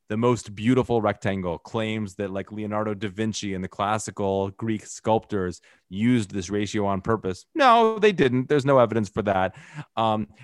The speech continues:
ideas that you can, a very popular idea that, you know, your Bloomberg terminal will compute this for you. Uh, the idea that the golden ratio is the sort of key to understanding the various waves and fluctuations of the stock market. That's also probably not true. Like, there's not real evidence for that. It's sort of a theory that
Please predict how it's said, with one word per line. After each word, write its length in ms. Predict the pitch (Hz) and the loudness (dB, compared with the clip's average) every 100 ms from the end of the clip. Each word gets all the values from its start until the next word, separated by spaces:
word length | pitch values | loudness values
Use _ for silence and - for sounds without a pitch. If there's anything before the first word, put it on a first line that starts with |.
| - 120 | -10 -6
ideas 540 | 123 101 131 135 113 | -6 -4 -2 0 0
that 140 | 117 | -6
you 200 | 101 117 | -6 -8
can, 280 | 117 110 104 | -4 -4 -4
a 120 | - | -6
very 220 | 104 139 139 | -2 -2 2
popular 360 | 131 131 127 | 0 2 2
idea 260 | 104 120 127 | 2 2 0
that, 180 | 101 - | -2 -6
you 100 | 123 | -2
know, 60 | 110 | 0
your 180 | 117 117 | 2 2
Bloomberg 400 | 127 175 170 - | 2 0 0 0
terminal 300 | 120 120 113 | -2 0 0
will 80 | |
compute 360 | 113 107 - 185 | -2 -6 -6 -4
this 160 | 180 131 | -4 -4
for 240 | - 104 | 0 0
you. 280 | 92 85 80 151 147 _ | 0 -6 -10 -14 -14 _
Uh, 220 | 104 107 | -2 0
the 120 | 104 113 | 0 -2
idea 220 | 107 127 | 0 0
that 140 | 117 | -2
the 60 | 101 | -4
golden 300 | 117 123 117 | -2 -2 -2
ratio 440 | 120 127 120 104 | -2 -2 -2 -2
is 140 | 101 98 | -4 -6
the 80 | |
sort 200 | - 113 | -6 -6
of 80 | 98 _ - | -6 _ -12
key 420 | - 131 127 123 | -4 -2 -2 -4
to 240 | - 101 90 _ _ _ _ _ _ _ _ - | -2 -2 -2 _ _ _ _ _ _ _ _ -8
understanding 600 | 120 135 127 - 123 127 | -2 0 0 -2 -2 0
the 60 | 117 | 0
various 420 | 104 127 123 113 | 2 4 4 0
waves 480 | 113 117 123 127 110 | 0 2 4 4 2
and 180 | 117 110 | 0 0
fluctuations 840 | - 123 - 117 123 127 120 110 95 | 0 0 0 0 2 0 0 -2 -2
of 80 | |
the 100 | 110 | -4
stock 360 | 113 135 151 - | -2 2 2 2
market. 340 | 101 - 110 294 | -2 -2 -6 -2
That's 200 | 302 226 | 2 4
also 200 | 175 160 | 4 4
probably 400 | 143 123 120 120 | 4 4 2 4
not 240 | 113 113 | 4 4
true. 380 | - 113 120 131 | 2 2 2 0
Like, 160 | 123 | 0
there's 160 | 113 101 | 0 2
not 240 | 110 95 | 2 0
real 160 | 104 107 | 0 0
evidence 340 | 101 101 101 | -2 -4 -6
for 140 | - 104 | -6 -6
that. 200 | 98 120 | -2 -2
It's 100 | 120 | -2
sort 100 | 107 | -4
of 60 | |
a 60 | 95 | -6
theory 400 | - 101 101 101 | -8 -6 -4 -4
that 180 | 90 | -6